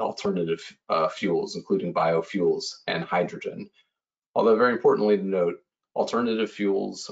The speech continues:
are evaluated on a n-, net life cycle emissions basis, and there are some other important environmental guardrails, uh, that we put in there, right? Like with, um,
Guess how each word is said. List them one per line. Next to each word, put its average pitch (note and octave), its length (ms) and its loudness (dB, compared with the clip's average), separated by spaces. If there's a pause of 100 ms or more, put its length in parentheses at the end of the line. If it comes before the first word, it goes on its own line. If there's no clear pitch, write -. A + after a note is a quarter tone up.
are F#2 200 2
evaluated F2 640 0
on E2 200 -2
a E2 300 -8 (180)
n-, - 140 -8
net G#2 340 0
life F2+ 220 0
cycle F2 380 -4
emissions F2+ 400 -4
basis, F2+ 720 -2 (260)
and G2+ 120 0
there F#2+ 120 6
are F2 160 0
some F#2+ 100 0
other F2+ 360 2
important F#2 500 0
environmental F2 520 -2
guardrails, - 840 -4 (280)
uh, - 300 2
that - 120 2
we E2 120 -4
put - 260 0
in E2 160 0
there, - 320 -4
right? D#2+ 320 2
Like - 240 2 (760)
with, - 560 2
um, F2+ 560 2